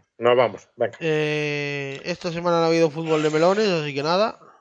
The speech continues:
Speaker 2: Bueno, ha habido la Pro Bowl, que es como el, como el All-Star, pero del, del fútbol de melones,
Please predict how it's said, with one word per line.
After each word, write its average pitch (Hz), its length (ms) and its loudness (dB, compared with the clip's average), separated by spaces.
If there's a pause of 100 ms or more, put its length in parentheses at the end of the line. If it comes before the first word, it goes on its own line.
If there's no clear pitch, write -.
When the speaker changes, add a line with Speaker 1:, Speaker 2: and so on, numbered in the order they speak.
(260)
Speaker 2:
Bueno, 147 180 -6
ha 135 40 -4
habido 147 280 -2
la 135 220 0
Pro 127 160 -4
Bowl, 110 600 -4
que 127 120 -6
es 131 100 -10
como 143 300 -4
el, 131 640 -2 (880)
como 151 180 -2
el 160 80 4
All-Star, 190 580 0 (260)
pero 139 300 -6
del, 139 300 -8
del 139 380 -6
fútbol 156 300 -2
de 156 60 0
melones, 165 540 0